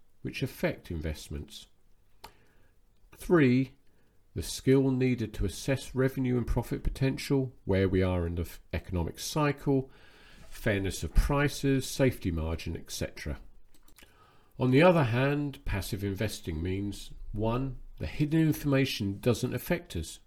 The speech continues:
as we're not taking a view of company A over company B. We buy both, so it doesn't matter what we don't know about either of them. Two,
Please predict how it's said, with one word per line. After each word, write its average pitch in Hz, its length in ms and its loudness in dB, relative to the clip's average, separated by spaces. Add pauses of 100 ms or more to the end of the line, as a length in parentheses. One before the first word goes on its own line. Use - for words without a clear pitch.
(140)
as 127 160 -4
we're 131 100 4
not 123 240 0
taking 113 340 -2
a 110 60 0
view 147 300 0
of 95 120 -4
company 92 460 -4
A 98 240 0
over 90 220 -4
company 90 420 -6
B. 104 320 -4 (760)
We 135 120 4
buy 151 160 10
both, 151 500 6 (480)
so 127 180 0
it 123 100 -4
doesn't 135 260 4
matter 160 240 0
what 98 180 0
we 92 80 -4
don't 98 320 -2
know 87 200 0
about 113 360 -2
either 151 420 0
of 82 180 -2
them. 73 200 -6 (1300)
Two, 80 480 -4